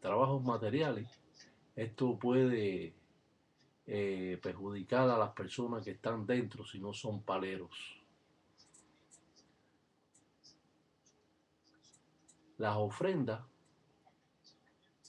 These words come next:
con centella juegan una parte importante, donde también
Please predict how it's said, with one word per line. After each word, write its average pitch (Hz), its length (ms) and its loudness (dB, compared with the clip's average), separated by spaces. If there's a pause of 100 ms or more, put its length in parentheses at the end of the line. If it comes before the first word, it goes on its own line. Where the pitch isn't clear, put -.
(1400)
con 113 280 0
centella - 1900 -2 (1400)
juegan 135 260 6
una 127 260 4
parte 135 320 6
importante, 110 720 -4 (720)
donde 107 360 -2
también 127 720 0